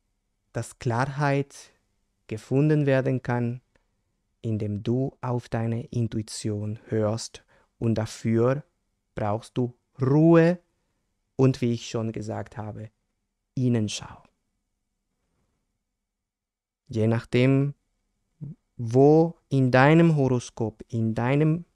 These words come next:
Radix dieser Neumond fällt,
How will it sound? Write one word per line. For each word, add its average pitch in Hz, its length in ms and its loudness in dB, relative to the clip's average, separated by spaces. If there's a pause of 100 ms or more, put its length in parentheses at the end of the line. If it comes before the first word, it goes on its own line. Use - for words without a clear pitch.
Radix 127 840 0 (1700)
dieser 139 800 0
Neumond 127 800 0
fällt, 151 760 -4